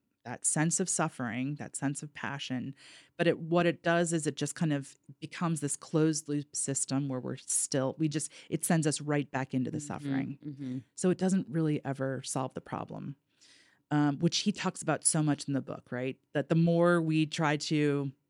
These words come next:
Speaker 1: fulfill that need, um, of, like, "Oh my gosh, I'm working so hard,"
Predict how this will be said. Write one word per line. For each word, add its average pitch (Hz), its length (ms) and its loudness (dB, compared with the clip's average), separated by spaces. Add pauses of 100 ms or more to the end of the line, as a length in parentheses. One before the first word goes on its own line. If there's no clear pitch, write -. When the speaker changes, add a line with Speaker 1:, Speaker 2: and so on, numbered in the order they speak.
(280)
Speaker 1:
fulfill 190 360 2
that 185 200 6
need, 175 420 2 (340)
um, 135 400 -2 (720)
of, 151 300 -2
like, 135 280 -2
"Oh 160 140 0
my 147 100 0
gosh, 147 480 0
I'm 143 160 0
working 156 300 -2
so 147 240 0
hard," 156 420 2